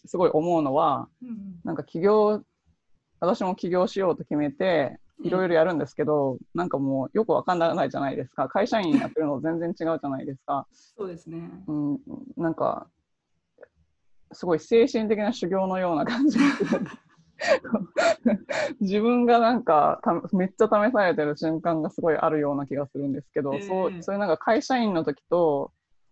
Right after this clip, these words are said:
Speaker 1: その今自分でこう、起業して作ってる時と、な-、何かこう、自分の中での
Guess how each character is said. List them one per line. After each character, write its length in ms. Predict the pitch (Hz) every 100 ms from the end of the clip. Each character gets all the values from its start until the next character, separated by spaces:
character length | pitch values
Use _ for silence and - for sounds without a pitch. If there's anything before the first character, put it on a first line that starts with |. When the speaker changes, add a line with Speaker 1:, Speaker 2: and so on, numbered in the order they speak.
| _ _ _
Speaker 1:
そ 160 | - 143
の 140 | 147
今 180 | 165 175
自 140 | 156 151
分 240 | 156 156
で 80 | 151
こ 400 | 156 147 143 - _ _ _ _ _ _
う、 20 | -
起 120 | 160
業 160 | 160 160
し 60 |
て 120 | 156
作 200 | - -
っ 20 | 196
て 220 | - 139
る 340 | 135 131 - _ -
時 180 | 151
と、 260 | - 147 139
な-、 160 | 151 156 -
何 240 | 180 170
か 100 | 143
こ 380 | - 131 135 -
う、 20 | - _ - _ _ _ -
自 120 | 156
分 200 | 170 196
の 100 | 202
中 240 | 208 - 139
で 100 | 135
の 220 | 135